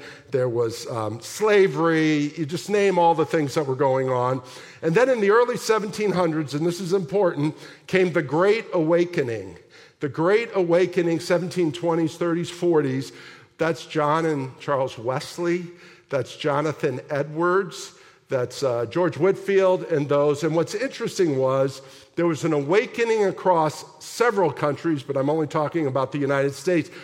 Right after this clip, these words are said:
of Christ coming back into society through the church, and it was an amazing influence.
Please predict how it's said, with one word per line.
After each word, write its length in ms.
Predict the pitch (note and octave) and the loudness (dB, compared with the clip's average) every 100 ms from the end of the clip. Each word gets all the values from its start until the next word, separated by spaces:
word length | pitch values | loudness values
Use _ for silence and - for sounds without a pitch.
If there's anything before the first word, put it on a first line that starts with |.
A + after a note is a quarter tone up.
| - | -6
of 200 | E3 C3 | -4 -4
Christ 560 | - A3+ G#3+ F3 - - - - | -2 2 4 2 -2 -14 -20 -14
coming 540 | - G#3+ A3 G#3+ G#3+ F3+ - - | 0 2 4 4 2 0 -8 0
back 500 | F3+ E3+ E3+ - - - - _ | 2 4 2 -2 -18 -20 -20 _
into 400 | G#3+ A3 D#3+ G#3+ | 2 2 2 -4
society 920 | G3 G3 - G3 D#3 D#3 D3+ D#3 D#3 D3 - - - _ | -4 -4 -2 2 4 4 4 4 2 -2 -12 -20 -20 _
through 500 | - - F3+ G3 G3 | -18 -2 4 8 6
the 140 | G#3 F#3 | 6 0
church, 640 | - E3+ C3+ C3+ - - - - - | 0 2 2 0 -4 -14 -16 -18 -4
and 160 | D3 | 0
it 80 | D#3 | 0
was 160 | D#3+ D3+ | 0 -2
an 100 | C#3+ | -2
amazing 640 | C#3 E3 G#3 G3+ F#3+ F3 | 0 0 0 -2 -4 -4
influence. 840 | F3+ F3 F3 D#3+ C3+ B2+ B2 - | 0 -2 -2 -2 -2 -2 -6 -14